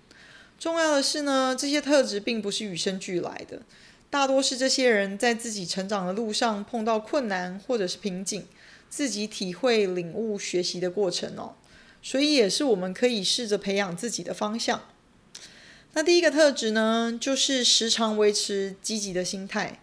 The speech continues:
没有永远的黑夜，一定会有白昼的到来哦。只要愿意持续埋头去做该做的事情，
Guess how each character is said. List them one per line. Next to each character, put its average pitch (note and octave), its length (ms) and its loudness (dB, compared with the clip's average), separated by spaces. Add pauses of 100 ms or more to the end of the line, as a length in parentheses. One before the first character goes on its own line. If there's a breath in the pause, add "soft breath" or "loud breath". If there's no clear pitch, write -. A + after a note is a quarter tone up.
(580 loud breath)
没 A3 160 2
有 D4+ 160 2
永 F#3+ 180 0
远 A3+ 160 0
的 F3 80 0
黑 G3+ 200 0
夜， G#3+ 480 0
一 F3+ 60 -8
定 G#3+ 160 -4
会 A3+ 140 0
有 F#3 100 4
白 F3 220 0
昼 G3+ 180 0
的 F3 80 4
到 F3 280 0
来 - 240 -4
哦。 G#3+ 120 -12 (440 loud breath)
只 G3 140 0
要 B3 180 6
愿 C#4 200 2
意 C#4 80 -2
持 - 240 0
续 C4 220 -4
埋 G#3 220 0
头 G3 340 0
去 A#3 160 -8
做 A3+ 180 0
该 G#3 220 4
做 A3 180 0
的 F3+ 80 2
事 F3 200 -2
情， F#3+ 340 -8